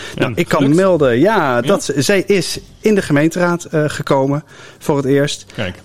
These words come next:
Speaker 2: Eh, maar wie best wel vaak, eh, niet kunnen terugkeren, zijn gemeenteraadsleden van het C D A. Nog niet eerder hadden de Christendemocraten zo weinig raadzetels in gemeenteraden in het land. Eh,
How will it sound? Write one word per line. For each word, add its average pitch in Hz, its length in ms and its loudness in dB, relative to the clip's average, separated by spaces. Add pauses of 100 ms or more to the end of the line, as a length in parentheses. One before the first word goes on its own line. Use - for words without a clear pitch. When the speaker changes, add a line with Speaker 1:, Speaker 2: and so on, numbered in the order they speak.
Speaker 2:
Eh, 151 400 4
maar 151 340 2
wie 156 240 2
best 165 220 -2
wel 143 140 2
vaak, 127 340 -4 (120)
eh, 120 300 0
niet 190 540 0
kunnen 120 260 -2
terugkeren, 127 580 -2
zijn 127 320 -2
gemeenteraadsleden 117 1000 -2
van 139 220 -4
het 113 180 -2
C 107 180 0
D 151 60 4
A. 175 200 0 (500)
Nog 135 180 -2
niet 196 180 -2
eerder 185 320 2
hadden 156 220 0
de 147 80 0
Christendemocraten 170 760 2
zo 165 320 2
weinig 165 380 2
raadzetels 143 760 0
in 143 160 2
gemeenteraden 127 1040 0
in 117 140 0
het 104 100 0
land. 131 360 0 (760)
Eh, 98 300 -4